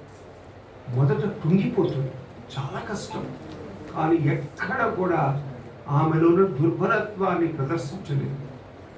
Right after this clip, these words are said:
గట్టిగా నిలబడింది. "నేను ఈ కష్టాన్ని కూడా తట్టుకోగలను" అని నిలబడింది. అది భగవంతుడు ఇచ్చిన వరంగా నేను ఇప్పటికి కూడా భావిస్తాను.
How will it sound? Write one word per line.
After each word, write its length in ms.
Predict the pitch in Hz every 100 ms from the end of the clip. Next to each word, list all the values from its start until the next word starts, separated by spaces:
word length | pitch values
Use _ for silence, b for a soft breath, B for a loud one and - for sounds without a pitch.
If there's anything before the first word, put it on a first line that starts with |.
| - 131 135 131 - - - - - - - - - - 151
గట్టిగా 500 | 185 - - 202 214
నిలబడింది. 560 | 202 175 175 143 123 - - - - - - - - - - - - - - 139
"నేను 220 | 160 165
ఈ 180 | 160 160
కష్టాన్ని 640 | 165 170 - 175 226 220
కూడా 180 | 202 202
తట్టుకోగలను" 920 | 175 160 190 190 170 160 151 160 135 - -
అని 180 | 135 127
నిలబడింది. 340 | 123 120 139 - - - - - - - - - - - - - - - 139
అది 160 | 135
భగవంతుడు 680 | 135 135 180 190 - 156 -
ఇచ్చిన 200 | 143 135
వరంగా 480 | 139 160 180 175 170
నేను 240 | 143 139
ఇప్పటికి 340 | 135 202 202
కూడా 180 | - 196
భావిస్తాను. 600 | 143 131 120 - - 139